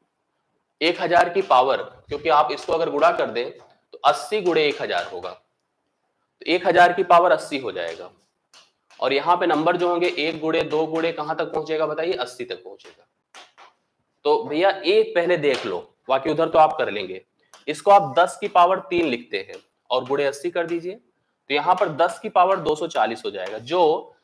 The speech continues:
हजार की power अस्सी है वो दस की power दो सौ चालीस होगा। अस्सी को चलिए, अस्सी का ज़ीरो पता करने के लिए पांच से भाग करें, पांच कितना हुआ, सोलह पंचे अस्सी,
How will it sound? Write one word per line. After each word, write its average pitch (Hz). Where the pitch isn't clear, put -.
हजार 156
की 220
power 180
अस्सी 202
है 135
वो 127
दस 156
की 175
power 151
दो 131
सौ 131
चालीस 95
होगा। 87
अस्सी 151
को 202
चलिए, 180
अस्सी 190
का 196
ज़ीरो 175
पता 165
करने 156
के 160
लिए 156
पांच 143
से 160
भाग 143
करें, 147
पांच 120
कितना 127
हुआ, 117
सोलह 135
पंचे 139
अस्सी, 160